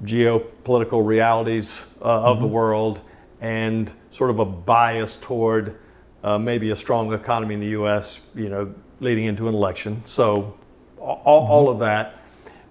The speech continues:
Speaker 1: And now twenty twenty-four and,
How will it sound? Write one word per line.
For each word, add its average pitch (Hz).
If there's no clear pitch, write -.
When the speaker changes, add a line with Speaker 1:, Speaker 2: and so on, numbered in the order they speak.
Speaker 1:
And 143
now 156
twenty 160
twenty-four 135
and, 131